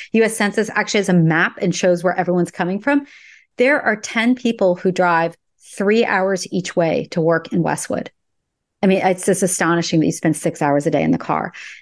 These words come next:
Twenty percent of the students at U C L A, our premier public university, commute in. So they are desperately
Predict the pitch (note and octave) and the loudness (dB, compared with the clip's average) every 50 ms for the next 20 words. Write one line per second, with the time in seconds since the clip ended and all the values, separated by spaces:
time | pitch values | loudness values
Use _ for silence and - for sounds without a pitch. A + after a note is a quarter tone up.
0 | _ _ - - - B3+ B3 B3+ B3 B3+ B3 B3 B3 A3 A3 G3+ G#3 G#3 - - | _ _ -8 -4 0 2 2 2 2 2 0 0 0 0 0 0 0 -2 -2 0
1 | G#3 G3 F#3+ F#3+ - - - G3 E3+ - - G3 F#3 F3 E3+ E3+ E3 F3 F#3 - | 2 2 2 2 0 0 0 -2 -2 0 0 2 2 4 4 4 4 2 2 2
2 | F3 E3+ E3+ - - G3+ F#3 F3 E3+ E3+ F3 E3+ - F3+ D#3 E3 D#3+ - - E3+ | 0 -2 -4 -4 -2 0 2 4 4 2 0 -2 -2 -2 -2 -2 -2 -2 -2 -2
3 | E3 D#3 E3 E3+ E3 - F3+ F3+ G3+ G#3 G#3 - - _ _ _ _ - - - | 0 0 0 -2 -2 0 0 0 0 0 -2 -8 -20 _ _ _ _ -4 0 2
4 | G3+ F#3 F3+ F3 F3+ E3+ E3+ F#3 A3+ A#3 - - - - - - - - - A3 | 4 4 4 4 2 2 2 2 0 -2 -4 -8 -20 -20 -20 -20 -12 -4 0 0
5 | G#3+ - - G#3 - G3+ G#3+ A3 C4 C#4 C#4 B3+ A#3 F#3 - F#3 - - C4 D4 | 0 0 -2 -4 -2 0 2 4 4 4 4 4 2 0 -6 -4 -2 0 0 0
6 | D#4 - - - - F3+ E3 - F3+ F3 D#3 | 0 -2 -4 -2 0 0 0 0 0 0 0